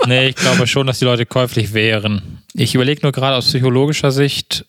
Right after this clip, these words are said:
ähm, inwiefern sie das in der Öffentlichkeit, wir kommen wieder zu unserem alten, ähm, zu dem alten Thema,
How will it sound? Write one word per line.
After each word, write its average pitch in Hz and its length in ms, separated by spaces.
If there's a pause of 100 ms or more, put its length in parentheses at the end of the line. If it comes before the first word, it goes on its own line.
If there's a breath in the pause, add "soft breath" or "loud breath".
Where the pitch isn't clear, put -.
ähm, 120 480
inwiefern 123 580
sie 120 120
das 117 280
in 131 100
der 117 100
Öffentlichkeit, 131 840
wir 113 80
kommen 120 160
wieder 113 160
zu - 120
unserem 110 200
alten, 113 640
ähm, 104 520
zu - 80
dem 117 100
alten 151 260
Thema, 117 380